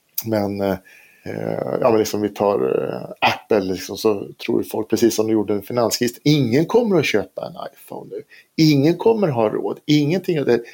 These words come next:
liksom, allting kommer att gå åt pipan, och liksom, man fattar att så, så kommer det inte att bli. Det är liksom, det, risken för det är kanske en halv procent, och det, jag menar, det,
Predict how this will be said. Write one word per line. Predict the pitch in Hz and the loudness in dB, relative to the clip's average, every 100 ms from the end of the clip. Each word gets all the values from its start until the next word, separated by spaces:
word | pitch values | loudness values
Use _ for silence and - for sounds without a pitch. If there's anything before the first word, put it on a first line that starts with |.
| - | -20
liksom, | - - 123 120 _ | -18 -6 -6 -6 _
allting | - 185 226 - 131 | 0 2 0 -2 -4
kommer | 120 110 110 | -2 -4 -4
att | |
gå | - | -6
åt | - - | -10 -4
pipan, | 110 101 - 104 | -4 -2 -2 -4
och | - 104 - - _ _ _ _ _ | -2 -4 -6 -20 _ _ _ _ _
liksom, | 110 113 113 113 | -10 -8 -8 -6
man | 117 | -4
fattar | 117 127 113 | 0 2 2
att | 113 - | -2 -6
så, | - - 139 139 _ _ _ _ - 175 | -8 -4 -4 -6 _ _ _ _ -16 -6
så | - | -2
kommer | - - 117 | 0 2 2
det | 120 | 2
inte | 120 | 2
att | 110 | -2
bli. | - 120 208 | 0 0 0
Det | 95 | 2
är | 110 | 0
liksom, | 107 - - - - - - _ | 2 -4 -4 -16 -20 -20 -20 _
det, | - 113 64 64 50 50 50 - - - - - - - | -2 2 4 2 0 -4 -6 -6 -6 -6 -6 -8 -10 -6
risken | - 120 131 - 131 | -2 2 2 2 2
för | 135 | 4
det | 123 170 | 4 2
är | 135 | 2
kanske | - 120 127 | 0 -2 -4
en | |
halv | 113 123 120 | 0 0 0
procent, | - - - 185 117 - | -4 -8 -4 -2 -4 -6
och | 110 | -4
det, | 120 127 123 | -2 -2 -4
jag | 117 | -4
menar, | 135 110 | -6 -4
det, | 120 123 | -2 -2